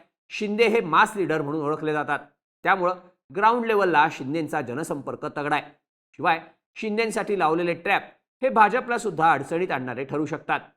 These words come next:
भाजपनं फक्त सत्तेसाठी शिंदेंचा वापर केला असं परसेप्शन लोकांमध्ये गेलं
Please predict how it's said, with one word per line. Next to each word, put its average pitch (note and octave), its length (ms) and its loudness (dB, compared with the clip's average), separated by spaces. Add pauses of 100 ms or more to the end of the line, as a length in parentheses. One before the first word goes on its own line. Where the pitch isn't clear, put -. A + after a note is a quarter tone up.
(340)
भाजपनं C#3 560 -6
फक्त C3+ 200 -12
सत्तेसाठी D#3 680 -8
शिंदेंचा C#3 440 -8
वापर B2 340 -4
केला F#3+ 240 2 (440)
असं A3 160 -2
परसेप्शन A#3 540 -4
लोकांमध्ये F3+ 460 -2
गेलं E3+ 260 0